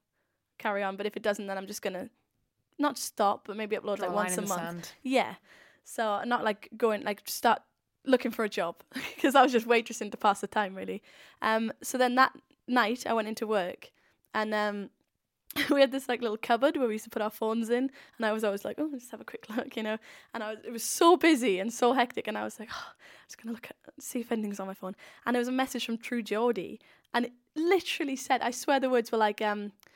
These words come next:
Speaker 1: just seen your stuff. Um, you've got everything it takes to go all the way. Keep going."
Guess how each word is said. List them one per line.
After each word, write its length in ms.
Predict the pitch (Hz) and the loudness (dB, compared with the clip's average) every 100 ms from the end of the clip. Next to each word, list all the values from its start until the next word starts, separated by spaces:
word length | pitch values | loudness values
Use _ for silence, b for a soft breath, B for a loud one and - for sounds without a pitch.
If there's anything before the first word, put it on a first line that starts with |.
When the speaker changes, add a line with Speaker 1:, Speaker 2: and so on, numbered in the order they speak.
| b b b b - | b b b b -2
Speaker 1:
just 140 | 262 - | -2 0
seen 140 | 262 | 0
your 100 | 254 | 0
stuff. 420 | 240 240 196 208 - - _ _ - | 0 2 4 2 -4 -20 _ _ -4
Um, 260 | 214 202 196 | 0 0 0
you've 120 | 214 247 | -2 0
got 80 | 226 | 0
everything 260 | 233 233 | -2 -6
it 80 | 220 | -2
takes 220 | 226 220 | -4 -4
to 80 | - | -2
go 80 | 208 | 0
all 80 | 208 | 0
the 80 | 208 | 0
way. 300 | 208 196 196 - | 0 -2 -4 -10
Keep 180 | 220 - | -6 0
going." 400 | 208 240 302 | 2 2 0